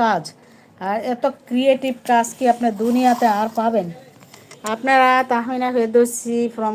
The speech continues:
কারুকুঞ্জ থেকে কাজ করছি, বুটিকের ইউনিক ডিজাইন ও প্রশিক্ষণ নিয়ে। যাই হোক,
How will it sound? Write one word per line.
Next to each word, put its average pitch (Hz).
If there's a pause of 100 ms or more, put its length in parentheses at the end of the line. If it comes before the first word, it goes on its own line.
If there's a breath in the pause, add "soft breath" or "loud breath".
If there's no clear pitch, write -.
(100)
কারুকুঞ্জ 226 (140)
থেকে 226 (640 soft breath)
কাজ 240 (100)
করছি, 226 (100)
বুটিকের 220
ইউনিক 220 (100)
ডিজাইন 226
ও -
প্রশিক্ষণ 226
নিয়ে। 208 (100)
যাই 226
হোক, 240